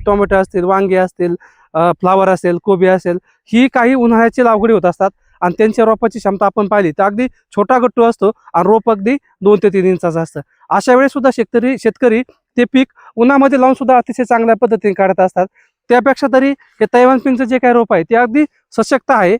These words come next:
खूप मोठं आहे, याच्यामध्ये जारवान पण खूप चांगल्या पद्धतीचं आहे. तुम्ही पाहिलं की याला जी काही मुळी आहे ही सुद्धा खूप चांगली आहे, काय ही पांढरी पूर्ण मुळी आहे आणि ही मुळी सुद्धा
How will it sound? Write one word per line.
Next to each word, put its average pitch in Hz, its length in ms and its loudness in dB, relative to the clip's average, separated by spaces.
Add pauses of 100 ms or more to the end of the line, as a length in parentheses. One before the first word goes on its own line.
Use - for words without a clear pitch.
(100)
खूप 226 240 -2
मोठं 240 240 2
आहे, 190 200 2 (300)
याच्यामध्ये 226 340 0
जारवान 214 380 0
पण 254 260 -2
खूप 220 180 -6
चांगल्या 214 340 0
पद्धतीचं 202 300 0
आहे. 165 100 0
तुम्ही 196 180 -8
पाहिलं 202 300 0 (380)
की 208 60 -2
याला 226 260 2 (300)
जी 185 60 -2
काही 233 160 2
मुळी 233 220 4
आहे 147 200 0 (420)
ही 220 100 2
सुद्धा 240 320 -2
खूप 208 180 -4
चांगली 196 260 0
आहे, 156 160 0
काय 143 180 -6
ही 156 320 -8
पांढरी 208 280 0
पूर्ण 208 380 -4 (140)
मुळी 196 220 0
आहे 180 240 0 (340)
आणि 160 140 -4
ही 196 60 4
मुळी 214 200 2
सुद्धा 220 300 -2